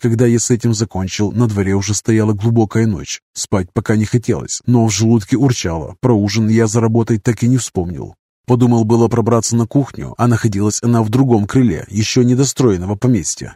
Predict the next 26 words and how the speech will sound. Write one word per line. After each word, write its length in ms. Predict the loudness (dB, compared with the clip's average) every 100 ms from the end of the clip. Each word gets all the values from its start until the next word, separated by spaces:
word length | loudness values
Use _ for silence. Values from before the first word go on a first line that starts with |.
| -2
и 60 | 0
поискать 500 | 2 2 0 -2 -2 -2
там 200 | -2 -2
чего-то 380 | 0 0 0
съестного, 640 | -4 -4 -2 -2 -4 -6 -12 -2
но, 260 | 0 0
к 60 | -2
счастью, 540 | 0 0 0 -2 -6 -2
этого 300 | -2 0 0
не 140 | 2
потребовалось. 720 | 0 0 -2 -2 -6 -8 -14 -18 _
Проблема 460 | 0 0 0 0 0
решилась 440 | -2 0 0 0
сама 280 | 0 0 0
собой. 460 | 0 -2 -4 -10 _ -10
В 80 |
дверь 320 | -4 -2 -2 -4
сперва 380 | -2 2 2
постучали, 720 | 2 -2 -4 -6 -4 -4 -4 -4
а 80 | -4
затем, 380 | -4 0 2 4
не 100 | 2
дожидаясь 580 | 2 0 0 0 0 0
моего 280 | 2 2
разрешения, 540 | 2 0 -2 0 2 0
отворили. 600 | -2 0 0 0 -6